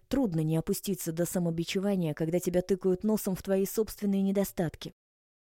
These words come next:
Ведь стоит только вглядеться в них пристальнее, как снова начинаешь видеть себя, как в зеркале».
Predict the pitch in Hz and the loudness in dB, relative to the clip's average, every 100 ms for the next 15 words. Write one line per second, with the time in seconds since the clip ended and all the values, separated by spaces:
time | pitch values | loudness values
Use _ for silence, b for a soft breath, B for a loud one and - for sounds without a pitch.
0 | _ - 226 - 285 277 277 277 269 262 | _ 4 4 4 4 4 6 6 6 4
1 | 262 320 294 294 - 233 269 - 302 220 | 6 6 8 6 4 4 4 4 4 4
2 | - 165 151 147 - 190 - 254 233 220 | 4 0 0 -2 2 0 6 6 8 6
3 | - 240 240 226 226 233 247 - 262 196 | 6 6 6 4 2 2 2 2 2 4
4 | 135 - _ 262 240 233 196 - 143 - | 0 -6 _ 4 4 6 4 4 -6 -8